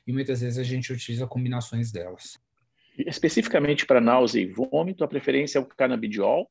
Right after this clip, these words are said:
Speaker 2: ou você
Speaker 1: É,
Speaker 2: usa
Speaker 1: T H C.
Speaker 2: algum percentual de T H C? T H C.
Speaker 1: Não, ele é T H C. Os, os
Speaker 2: T H C.
Speaker 1: estudos praticamente foram feitos todos com T H C pra
Speaker 2: T-,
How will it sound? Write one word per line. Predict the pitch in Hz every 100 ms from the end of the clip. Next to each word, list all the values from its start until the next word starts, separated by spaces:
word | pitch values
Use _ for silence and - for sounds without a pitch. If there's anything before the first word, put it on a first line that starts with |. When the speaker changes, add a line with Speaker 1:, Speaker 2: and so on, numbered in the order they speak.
| _
Speaker 2:
ou | - 139
você | 135 135 120
Speaker 1:
É, |
Speaker 2:
usa | 123 123 151
Speaker 1:
T |
H | 143
C. | 120 120 110
Speaker 2:
algum | 98
percentual | 127 - 117 117 104
de | -
T |
H | 107 101
C? | - - _
T | 123
H | 120
C. | - -
Speaker 1:
Não, | 131 131 127
ele | 131
é |
T | 131 147
H | 147 147
C. | - 113
Os, | 113 120
os | 120 139
Speaker 2:
T | 160
H |
C. | 139
Speaker 1:
estudos | 107 175 196 143
praticamente | - 151 151 147 139 147
foram | - 151
feitos | 147 143 143
todos | 151 143
com | - 147
T | 143
H | 147 151 160
C | - 135 131
pra | 131 127 123 120 110 -
Speaker 2:
T-, | -